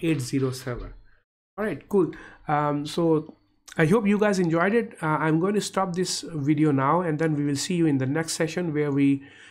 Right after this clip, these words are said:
we actually configure the, um, the remaining of the cluster to get to, uh, what we eventually want to see is this particular picture, right? So this particular architecture, we are continuing, we are going to continue setting up that.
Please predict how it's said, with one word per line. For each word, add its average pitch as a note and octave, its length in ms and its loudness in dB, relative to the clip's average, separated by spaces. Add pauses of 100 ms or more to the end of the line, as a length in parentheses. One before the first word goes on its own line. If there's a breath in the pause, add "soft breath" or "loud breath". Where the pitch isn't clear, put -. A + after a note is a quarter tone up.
(160 loud breath)
we C#3 200 2
actually D#3 340 -2
configure C#3+ 680 -2
the, B2+ 380 -2
um, B2 340 -6
the C3 120 0
remaining D3 360 2
of C3 120 -2
the C3 80 -4
cluster B2+ 360 -6
to B2+ 160 -8
get C#3 400 -4
to, C3+ 220 0 (500 loud breath)
uh, B2+ 200 -2
what C3 460 -2
we C3 400 -4 (320)
eventually C#3 440 0
want B2+ 400 -2
to D#3 100 -4
see F3 420 -6 (200)
is A#2+ 280 -4
this C3+ 220 -4
particular A#2+ 460 -6
picture, A#2 400 -12
right? D3+ 240 -4
So C#3+ 120 -4
this D3 160 -4
particular C3 380 -6
architecture, C3 540 -6
we C#3 160 0
are C#3+ 160 -4 (500 loud breath)
continuing, D#3+ 500 0
we C#3+ 140 0
are C#3+ 60 0
going D#3+ 160 0
to E3 80 0
continue D#3 420 -2
setting C#3+ 360 -4
up B2+ 140 -6
that. D3+ 280 -6